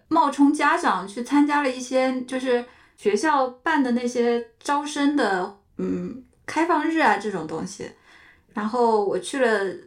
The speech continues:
大概两三所学校去听了一听。嗯，为什么去呢？我就想了解一下现在家长是什么一个心态，或者学校，呃，对于这种教育未来的，就比如说未来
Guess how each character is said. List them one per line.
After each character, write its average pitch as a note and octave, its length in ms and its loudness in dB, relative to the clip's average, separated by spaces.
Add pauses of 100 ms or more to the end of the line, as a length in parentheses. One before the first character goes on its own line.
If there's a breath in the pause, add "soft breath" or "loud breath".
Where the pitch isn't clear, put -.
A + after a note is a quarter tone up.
(120)
大 A3+ 140 0
概 A3+ 100 -2
两 E3+ 180 -2
三 B3 180 0
所 F#3 160 -6
学 - 200 -10
校 E3 260 -6
去 - 140 -12
听 A#3+ 240 -4
了 B3+ 100 0
一 E3+ 80 -4
听。 F3 340 -10 (600 loud breath)
嗯， G3+ 360 -4
为 F#4 160 4
什 C4+ 140 2
么 A#3+ 120 -2
去 F#4 260 0
呢？ A#3+ 180 4
我 F#3+ 80 -2
就 C#4 100 -4
想 G#3 220 0
了 F3+ 160 -2
解 A#3 200 2
一 F3+ 40 -2
下 F#3 180 -4
现 G3+ 180 -6
在 F#3 280 0
家 G#3 200 -2
长 F#3 220 -4
是 G#3 140 -6
什 E3+ 180 -6
么 F#3 80 -4
一 G3 80 -4
个 G3+ 100 -2
心 A3 240 2
态， A#3 400 -2 (340 loud breath)
或 A#3+ 140 2
者 F#3 220 2
学 F3+ 240 2
校， A3 420 0 (140)
呃， F3 280 -4
对 G3+ 260 2
于 F#3 320 6
这 F#3+ 120 -4
种 E3 400 -6 (240)
教 C4+ 280 2
育 G3 340 4
未 B3+ 220 4
来 D#3 180 0
的， G3+ 520 -4 (200)
就 G#3+ 120 0
比 F#3+ 100 0
如 F3+ 100 6
说 G#3+ 180 0
未 A#3 160 6
来 F#3+ 360 -2